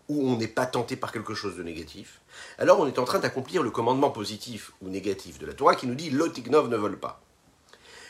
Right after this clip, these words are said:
La Gemara nous dit que l'accomplissement de la mitzvah, c'est-à-dire une mitzvah passive, qui est un interdit,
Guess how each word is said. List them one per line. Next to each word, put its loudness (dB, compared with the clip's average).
La 0
Gemara 6
nous 2
dit -8
que -6
l'accomplissement 0
de 4
la 6
mitzvah, -4
c'est-à-dire -4
une -2
mitzvah 2
passive, 2
qui -2
est -2
un 0
interdit, 2